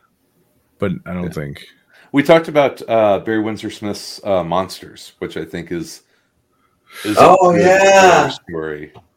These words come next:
Speaker 1: Yeah, that's a terrific one. Yeah.
Speaker 3: Sure enough.
Speaker 1: There's, yeah, horror, seems like horror is, is, it's interesting. Like, it's a bit of a, a
Speaker 2: Well, I mean, Hell-,
Speaker 1: renaissance.
Speaker 2: Hellboy, B P R D.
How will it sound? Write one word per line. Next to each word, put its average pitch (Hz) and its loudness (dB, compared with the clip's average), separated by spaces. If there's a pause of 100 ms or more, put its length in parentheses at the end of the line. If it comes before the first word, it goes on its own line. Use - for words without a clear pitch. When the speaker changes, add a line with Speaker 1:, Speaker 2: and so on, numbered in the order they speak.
(720)
Speaker 1:
Yeah, 101 0
that's 104 -2
a - -2
terrific 98 -4
one. 80 -8 (460)
Yeah. 90 -8
Speaker 3:
Sure 92 -2
enough. 123 -4
Speaker 1:
There's, 123 -6
yeah, 175 0
horror, 202 4 (260)
seems 220 0
like 202 4
horror 190 6
is, 156 4 (100)
is, 131 -2
it's 131 -6
interesting. 131 -2
Like, 85 -6
it's 90 -8
a 120 -8
bit 104 -4
of 98 -10
a, 98 -6
a 98 -2
Speaker 2:
Well, 95 -4 (600)
I - -10
mean, - -4
Hell-, 98 -6
Speaker 1:
renaissance. 107 0 (100)
Speaker 2:
Hellboy, 117 0
B 107 -8
P 110 -10
R 104 -4
D. 104 -6